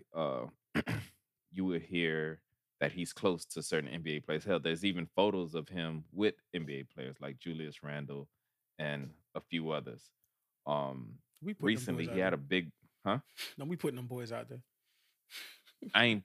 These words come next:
Speaker 1: I ain't saying nothing that, that ain't already been known. That's why I said rumor is. I'm no, I don't know. I ain't see the nigga do it. But anyways, um, it's not surprising that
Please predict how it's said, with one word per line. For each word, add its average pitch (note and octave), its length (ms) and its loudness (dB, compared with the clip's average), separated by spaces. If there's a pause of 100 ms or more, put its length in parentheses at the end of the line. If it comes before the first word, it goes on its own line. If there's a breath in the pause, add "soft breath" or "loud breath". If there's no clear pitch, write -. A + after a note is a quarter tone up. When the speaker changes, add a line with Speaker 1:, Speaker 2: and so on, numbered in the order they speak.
(100)
Speaker 1:
I B2 100 6
ain't A2+ 180 4
saying F2 240 6
nothing A2 280 6
that, G#2+ 240 8 (600)
that G2 160 6
ain't G2 220 4
already F#2 300 4
been E2+ 260 0
known. A#1 160 -8 (1300)
That's G#2+ 200 8
why G2+ 80 10
I - 40 8
said F#2 280 8
rumor F#2 300 4
is. F2+ 220 4 (160)
I'm G2 160 8
no, E2 260 -2
I F2+ 100 2
don't D2+ 160 -6
know. E2+ 180 -12 (160)
I - 80 2
ain't F#2+ 180 0
see - 180 -6
the D2 120 -6
nigga D2 240 -4
do E2+ 140 -2
it. F#2 100 -4 (440)
But E2+ 120 2
anyways, D#2 460 -2 (300)
um, D2+ 360 -4 (460)
it's E2+ 280 -2
not G2 240 2
surprising E2 800 0
that D2 280 0